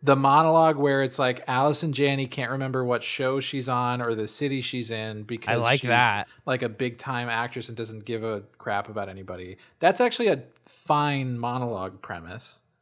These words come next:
Speaker 2: Mm-hmm.
Speaker 1: first of all. Um, second of all, the scene that we see where she's with Tom Jeter, she seemed to do every sketch with Tom Jeter, <laughs> which
Speaker 2: He's
Speaker 1: is
Speaker 2: the only actor on the whole show.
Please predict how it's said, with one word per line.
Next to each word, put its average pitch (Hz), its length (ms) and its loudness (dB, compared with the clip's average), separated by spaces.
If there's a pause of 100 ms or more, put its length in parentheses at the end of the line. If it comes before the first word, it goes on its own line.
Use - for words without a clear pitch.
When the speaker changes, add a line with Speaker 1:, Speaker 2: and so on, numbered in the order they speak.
Speaker 2:
Mm-hmm. 135 320 -4
Speaker 1:
first 120 320 -2
of 85 120 -8
all. 82 360 -8 (560)
Um, 117 520 0 (340)
second 156 400 4
of 143 140 4
all, 127 560 8
the 117 760 4 (140)
scene 165 480 4
that 151 100 4
we 135 100 4
see 135 220 4
where 127 100 6
she's 123 220 2
with 123 160 2
Tom 131 380 2
Jeter, 110 680 2 (380)
she - 160 6
seemed 240 220 8
to 247 40 6
do 202 140 10
every 143 240 6
sketch 127 340 4
with 110 140 -2
Tom 110 320 -2
Jeter, 98 480 -6 (160)
<laughs> - 160 -14
which 147 240 4
Speaker 2:
He's 139 180 6
Speaker 1:
is 147 80 4
Speaker 2:
the 151 60 4
only 160 260 4
actor 143 300 4
on 120 100 2
the 110 80 2
whole 117 140 4
show. 107 140 -2